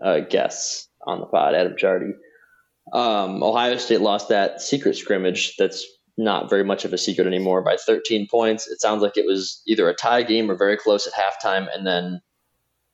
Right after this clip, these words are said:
Wake Forest went on some kind of long, like, like, s-, long run, thirteen, like a thirteen oh run or a fifteen oh run right out the gate in the second half,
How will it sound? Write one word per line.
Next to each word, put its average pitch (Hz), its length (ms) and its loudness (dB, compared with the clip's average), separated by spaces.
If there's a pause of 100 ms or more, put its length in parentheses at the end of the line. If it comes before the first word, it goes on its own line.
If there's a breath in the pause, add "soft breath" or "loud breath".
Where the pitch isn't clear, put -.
(360)
Wake 104 300 2
Forest 98 400 2
went 95 140 0
on 90 120 -6
some 110 220 0
kind 107 260 -2
of 90 160 -8
long, 98 380 2
like, 78 300 -2 (640)
like, - 220 0
s-, - 260 -8
long 104 500 0
run, 98 380 2
thirteen, 101 840 0
like - 140 -2
a 87 60 -4
thirteen 117 480 0
oh 104 120 4
run 101 280 4
or 90 100 0
a - 60 -2
fifteen 127 360 0
oh 107 120 4
run 101 260 4
right 95 180 4
out 95 160 4
the 92 60 0
gate 90 240 2
in 73 60 -6
the 87 80 -4
second - 260 0
half, 92 340 -4